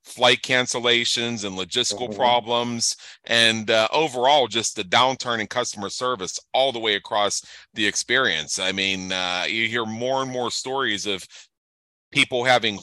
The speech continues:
Speaker 1: horrible experiences with their travels, whether it's with the flight or the train or the
Speaker 2: Mm-hmm.
Speaker 1: hotel or the luggage or whatever it is. And,
Speaker 2: Yeah.
Speaker 1: uh, and particularly if they're traveling for an event, even though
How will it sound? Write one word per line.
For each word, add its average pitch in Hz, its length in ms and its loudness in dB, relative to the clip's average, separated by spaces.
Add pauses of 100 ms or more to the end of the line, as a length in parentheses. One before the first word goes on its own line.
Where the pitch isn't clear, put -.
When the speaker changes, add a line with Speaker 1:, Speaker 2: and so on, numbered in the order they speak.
Speaker 1:
horrible 139 420 0
experiences 101 800 -2
with 95 80 -14
their 92 140 -10
travels, 95 560 0
whether 107 240 -4
it's 98 120 -10
with 104 120 -16
the 90 80 -14
flight 123 420 2
or 85 120 -6
the 82 100 -14
train 113 520 -2
or 87 100 -8
the 80 180 -6
Speaker 2:
Mm-hmm. - 380 -18
Speaker 1:
hotel 135 460 4
or 101 140 0
the 85 100 -6
luggage 98 680 2
or 85 380 -8 (200)
whatever 120 520 6
it 95 60 0
is. 113 520 6 (400)
And, 110 480 6
Speaker 2:
Yeah. 107 140 6
Speaker 1:
uh, 104 240 6 (360)
and 113 460 4
particularly 120 840 2 (420)
if 123 280 4
they're 123 220 4
traveling 131 480 4
for 127 180 0
an 117 80 0
event, 110 600 6
even 135 320 0
though 120 400 2